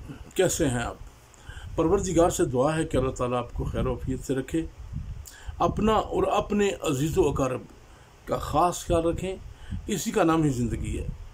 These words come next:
मैं जनाब चौधरी बशीर, ज़िला गुजरात की तहसील खारियाँ के गांव बासरियाँ से ताल्लुक़ है मेरा।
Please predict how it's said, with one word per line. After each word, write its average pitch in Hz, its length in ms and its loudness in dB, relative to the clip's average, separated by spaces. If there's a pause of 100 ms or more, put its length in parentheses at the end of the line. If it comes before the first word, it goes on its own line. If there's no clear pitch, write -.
(500)
मैं 185 160 4
जनाब 196 320 4 (320)
चौधरी 147 200 0
बशीर, 139 360 -2
ज़िला 135 160 2
गुजरात 123 420 -4
की 139 160 -4
तहसील 123 360 -6
खारियाँ 139 440 0 (800)
के 135 80 0
गांव 135 260 0
बासरियाँ 127 480 0
से 123 120 -2
ताल्लुक़ 117 340 -6
है - 100 -12
मेरा। - 280 -12